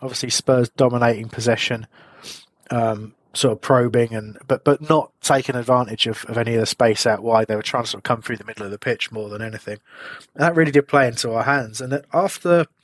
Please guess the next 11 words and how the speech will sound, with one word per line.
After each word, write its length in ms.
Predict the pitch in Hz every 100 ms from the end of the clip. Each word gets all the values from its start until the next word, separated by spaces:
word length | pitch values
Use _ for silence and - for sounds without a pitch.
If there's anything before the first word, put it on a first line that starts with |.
| _ _ _ _ - - - - - -
I 60 |
wanna 160 | 143 139
say 200 | - 135
fifteen, 480 | - 143 - 143 127
twenty 260 | - 139
minutes 400 | 131 147 139 -
or 100 | 107
so, 340 | 101 - 95 92
I 120 | - 113
felt 320 | - 156 151
like 420 | 131 127 - -